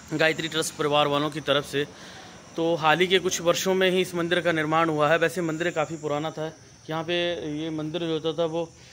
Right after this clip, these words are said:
एक छोटा सा मंदिर होता था इसके नीचे, पर बाद में अब देखिए लेंटर डाल के इस मंदिर को ऊपर की तरफ ले आए हैं,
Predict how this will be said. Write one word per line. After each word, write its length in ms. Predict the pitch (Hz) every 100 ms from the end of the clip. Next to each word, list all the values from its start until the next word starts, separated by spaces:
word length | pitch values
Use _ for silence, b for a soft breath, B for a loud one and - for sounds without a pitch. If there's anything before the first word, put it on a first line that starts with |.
| B B 156
एक 300 | 147 156 156
छोटा 220 | - 170
सा 140 | 180 175
मंदिर 220 | 165 165
होता 180 | 160 160
था 100 | 151
इसके 260 | 147 -
नीचे, 220 | 147 135 170
पर 180 | 165
बाद 260 | 156 147 143
में 140 | 165
अब 200 | 160 156 160 B B B
देखिए 240 | 160 156 175
लेंटर 360 | 160 156 180
डाल 260 | 165 156 156
के 240 | - 165
इस 280 | 165 175 165
मंदिर 260 | 160 160 165
को 160 | 165
ऊपर 280 | 165 156 170
की 140 | 160
तरफ 280 | 165 160 147
ले 140 | 156 151
आए 100 | 147
हैं, 200 | 151